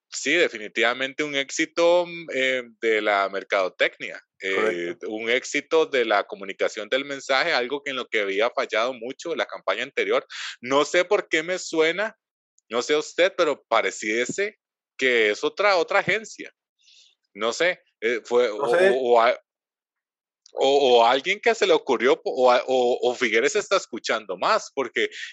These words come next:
Speaker 1: este Figueres es un Figueres muy distinto al anterior.
Speaker 2: O,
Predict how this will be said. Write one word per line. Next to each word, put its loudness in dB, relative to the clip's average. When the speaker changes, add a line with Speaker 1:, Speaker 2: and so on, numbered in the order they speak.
Speaker 1:
este 2
Figueres 2
es -4
un -6
Figueres 0
muy -6
distinto -4
al 0
anterior. 0
Speaker 2:
O, 2